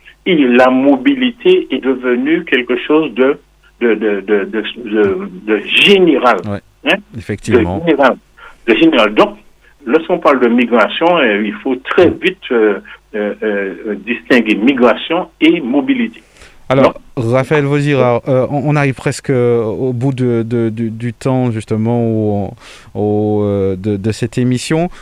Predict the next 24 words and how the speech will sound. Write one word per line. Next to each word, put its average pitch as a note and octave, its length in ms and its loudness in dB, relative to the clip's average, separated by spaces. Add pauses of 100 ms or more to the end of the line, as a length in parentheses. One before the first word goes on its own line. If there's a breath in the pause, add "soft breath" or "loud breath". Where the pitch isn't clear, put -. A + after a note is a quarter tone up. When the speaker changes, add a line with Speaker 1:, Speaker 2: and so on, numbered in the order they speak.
(120)
Speaker 2:
Euh, C3 80 0
peut-être E3 400 -2
un, D3 240 -4
un D#3+ 80 2
petit F3 200 -2
mot E3 160 2
de D3 120 0
conclusion. D#3 500 -2
On D#3 80 0
a, B2 60 -2
on D3 140 2
a D#3+ 60 0
bien D#3+ 160 -2
compris E3 360 -4
que, C3 340 0
au, E2+ 400 -4
au B2+ 160 -2
fait, D#3 300 -2
euh, B2+ 340 0
l'intégration C#3 1000 0
de, C#3 140 -2
de C3 180 -4
cette - 240 -4
notion D3 420 -2